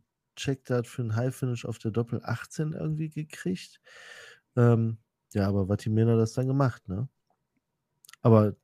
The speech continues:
die hundertachtzig hat alles, alles verändert. Da war auf einmal, mit dieser Aufnahme war das Leck gedreht und es war Druck drauf und, äh, du saßt da und dachtest dir so: „Pff, krass.“ Und, ähm, ja, ich fand's richtig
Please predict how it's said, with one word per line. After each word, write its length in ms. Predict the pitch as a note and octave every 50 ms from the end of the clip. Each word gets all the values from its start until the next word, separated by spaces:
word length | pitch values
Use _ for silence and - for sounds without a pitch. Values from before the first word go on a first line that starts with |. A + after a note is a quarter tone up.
| _ -
die 80 | A2
hundertachtzig 760 | G#2+ A2+ A#2+ A2+ G2+ F2+ G2 G2 - - - C3+ C3+ - -
hat 160 | C3 A#2+ - -
alles, 320 | - G2 G2 G#2 - - - - - -
alles 240 | B2 C3+ C3+ -
verändert. 500 | - - C#3 C#3+ C3 C3 A#2 G2 - - -
Da 100 | G#2 G#2+
war 80 | A#2+
auf 100 | C3 B2 B2+
einmal, 260 | C#3+ D3 C#3+ C3+ B2 - - - - - - - _ -
mit 120 | - G#2+ A#2
dieser 240 | D#3+ E3+ F3+ D3+
Aufnahme 400 | D#3 D3+ D3 C#3 B2+ C3 C3 B2
war 320 | B2 B2+ B2+ C3 C3 C#3+ C3+
das 260 | B2+ - A#2 - -
Leck 140 | C3+ C#3+ C#3+ -
gedreht 580 | C3+ A#2 A2+ A#2 C#3 D#3+ F3+ F#3 - - - -
und 180 | D3 C#3 C3 C3+
es 140 | B2 -
war 120 | - A#2 A2
Druck 260 | A2 A#2+ C#3+ D#3 D#3 -
drauf 420 | C#3 B2+ C3 C3 C#3 C#3 C3+ - -
und, 420 | C3+ B2 A#2 A#2 A2 A2 - -
äh, 440 | E3 - A#2+ A2+ A2+ A2+ A2 A2 A2 A2+ B2 _
du 100 | - A2+
saßt 360 | G#2 G2+ A2 A#2 B2 - -
da 100 | B2 A#2
und 80 | A2+ G#2+
dachtest 220 | A2+ A2 - - A2
dir 100 | G#2+ G#2
so: 120 | G2 F2+ F2
„Pff, 260 | - - - - - _
krass.“ 420 | - - - G#2 G2 - - - _ _ _ _ _ _ _ _ _ _ _ _ _
Und, 460 | - A2 G#2 G2 G2 F#2 F2+ - - G2+
ähm, 340 | G2 F2+ F2 F2+ E2+ F2+ - _ _ _ _ _ _ _ _ _ _ _ _ _ _ _ -
ja, 200 | A2+ G#2+ G#2 G#2 A2+
ich 120 | A2 -
fand's 220 | - B2+ A#2+ - C3+
richtig 300 | C3+ - - - -